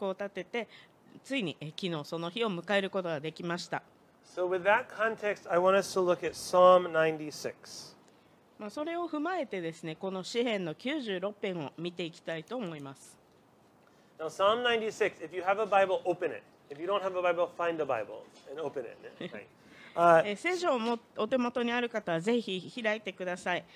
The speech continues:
Speaker 1: あの、詩編の九十六編です。新共同訳聖書では、えー、九百、九百三十四ページですね。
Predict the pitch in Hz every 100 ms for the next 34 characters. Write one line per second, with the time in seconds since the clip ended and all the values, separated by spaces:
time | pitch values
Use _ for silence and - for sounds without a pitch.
0 | - - 170 165 165 294 311 254 180 -
1 | 240 302 247 196 190 220 208 175 160 165
2 | - - - - - 247 226 240 226 233
3 | 226 233 226 247 226 214 190 185 202 208
4 | 180 175 - 285 320 285 190 - 170 -
5 | _ _ _ _ _ _ _ _ _ _
6 | _ _ _ _ _ _ - 262 294 269
7 | - 247 247 190 165 220 240 277 226 165
8 | 139 - 160 196